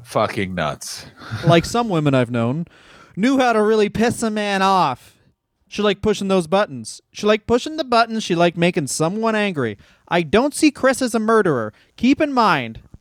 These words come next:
Speaker 2: out of the quote now, this man is the most loyal to Kevin Sullivan you ever possibly could be.
Speaker 1: Yeah.
Speaker 2: Still will not just be like,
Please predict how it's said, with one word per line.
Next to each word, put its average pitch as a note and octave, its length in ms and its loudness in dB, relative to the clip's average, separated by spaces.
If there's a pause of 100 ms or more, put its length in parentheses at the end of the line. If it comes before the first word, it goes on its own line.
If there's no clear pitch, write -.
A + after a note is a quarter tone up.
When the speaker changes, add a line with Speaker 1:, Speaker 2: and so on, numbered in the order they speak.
(180)
Speaker 2:
out A3 200 4
of A3 60 4
the A3 60 2
quote G3+ 300 2
now, B2+ 360 -4 (480)
this F#3 220 -4
man G3+ 220 2
is D#3 180 0
the C#3+ 80 -6
most F#3 300 0
loyal F3+ 320 4
to E3 100 -6
Kevin D#3+ 300 -2
Sullivan D#3+ 400 0
you C3 180 0
ever G#3 180 0
possibly G3+ 480 -2
could E3 220 -4
be. C#3+ 260 -2
Speaker 1:
Yeah. E3 240 2
Speaker 2:
Still G3 540 0
will F3+ 220 0
not F3 240 2
just E3 180 -2
be E3+ 140 0
like, D3 320 0